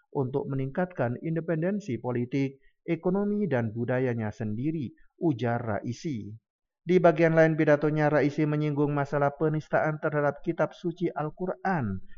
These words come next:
dan Nabi Muhammad sallallahu alaihi wa alihi wasallam sebagai penghinaan terhadap semua nabi dan agama ilahi. Sekretaris Dewan Tinggi Keamanan Nasional Iran mengatakan bahwa hubungan antara Iran dan Rusia semakin erat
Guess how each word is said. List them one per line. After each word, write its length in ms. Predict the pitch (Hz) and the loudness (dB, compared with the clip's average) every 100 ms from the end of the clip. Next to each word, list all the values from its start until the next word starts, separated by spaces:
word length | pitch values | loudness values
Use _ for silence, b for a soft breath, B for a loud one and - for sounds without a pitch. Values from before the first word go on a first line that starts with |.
| b | b
dan 320 | 131 131 131 | -2 0 2
Nabi 160 | 127 135 | 0 -2
Muhammad 480 | 143 170 190 180 180 | -2 -2 0 -2 -2
sallallahu 640 | 180 165 160 190 175 131 | 0 2 2 2 4 4
alaihi 320 | 120 117 113 | 2 2 0
wa 240 | 120 123 - | 0 0 0
alihi 320 | 127 117 117 | 0 0 -2
wasallam 560 | 117 - 160 147 151 156 b b b | -4 -2 -2 0 -2 -4 b b b
sebagai 400 | - 196 196 196 | -2 0 2 0
penghinaan 560 | 185 147 180 147 113 | 0 2 2 0 -2
terhadap 400 | - 127 123 117 | -2 0 2 0
semua 400 | - 143 135 135 | -2 -6 -4 -2
nabi 480 | 131 185 160 117 107 | -2 -4 -4 -4 -2
dan 160 | 113 110 | 0 -2
agama 480 | - 117 120 110 107 98 | -4 -4 -2 -2 -2 -4
ilahi. 640 | 117 120 131 131 120 101 104 _ _ _ _ | -4 -2 -2 -2 -4 -6 -12 _ _ _ _
Sekretaris 640 | - 208 226 233 269 302 - | -2 2 2 4 2 2 2
Dewan 400 | 254 262 269 269 | 4 4 2 0
Tinggi 320 | 254 247 240 233 | -2 0 0 2
Keamanan 480 | 214 196 196 196 | 4 4 4 4
Nasional 400 | 196 185 185 185 175 | 2 2 2 2 2
Iran 240 | 190 190 185 | 2 2 2
mengatakan 560 | 185 180 175 - 165 | 0 0 0 0 0
bahwa 320 | 190 170 165 | 0 2 2
hubungan 480 | 139 165 185 190 190 | 0 -2 -2 -2 -2
antara 320 | 165 160 165 160 | -2 0 0 0
Iran 320 | 196 190 131 | 0 -2 0
dan 240 | 131 123 120 | 0 -2 -2
Rusia 400 | 127 - 143 139 | -6 -4 -2 -2
semakin 400 | 139 147 143 147 - | -4 -6 -6 -6 -4
erat 240 | 185 135 | 0 0